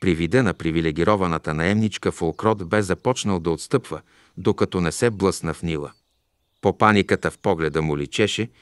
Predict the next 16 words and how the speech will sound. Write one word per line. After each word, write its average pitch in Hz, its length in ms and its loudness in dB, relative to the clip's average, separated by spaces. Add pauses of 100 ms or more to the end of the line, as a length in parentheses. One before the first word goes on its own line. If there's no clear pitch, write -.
(240)
че 101 140 -2
се 90 160 -4
кани 143 280 2
да 113 120 0
побегне 104 480 2
за 76 140 -4
пореден 80 460 0
път - 340 -4 (320)
и 110 100 -2
действително 151 680 2
щеше - 360 -2
да 80 120 -2
го 76 120 -8
стори, 98 400 -2 (360)
ако 85 280 0
Нила 104 340 4